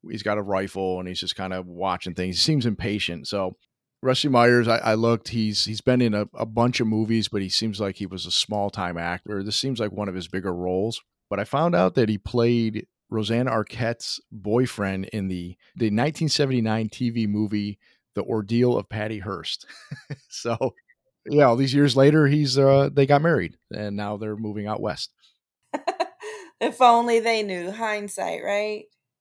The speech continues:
Speaker 1: Yeah. <laughs> So
Speaker 2: It was meant to be.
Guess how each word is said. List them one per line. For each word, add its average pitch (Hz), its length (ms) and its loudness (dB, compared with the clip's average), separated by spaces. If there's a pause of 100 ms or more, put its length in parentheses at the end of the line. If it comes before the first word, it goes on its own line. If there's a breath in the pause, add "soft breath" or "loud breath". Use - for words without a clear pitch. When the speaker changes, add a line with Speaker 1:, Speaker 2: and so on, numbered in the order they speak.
(120)
Speaker 1:
Yeah. 123 320 2
<laughs> - 840 -6
So 120 220 -2 (120)
Speaker 2:
It 403 160 4
was 392 200 -2
meant 453 360 -2
to 330 100 0
be. 339 460 -2